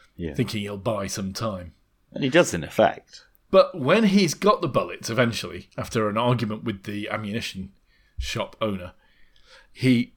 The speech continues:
Speaker 2: finds that he can't sight down his, the optics of his rifle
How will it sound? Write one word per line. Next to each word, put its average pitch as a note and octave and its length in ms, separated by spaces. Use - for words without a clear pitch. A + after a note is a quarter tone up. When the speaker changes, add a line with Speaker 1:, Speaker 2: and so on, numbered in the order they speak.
Speaker 2:
finds E3 500
that C#3 120
he C3 100
can't D3 640
sight - 760
down A#2+ 420
his, G#2+ 480
the G2+ 360
optics - 720
of G#2 160
his G2 120
rifle A2 600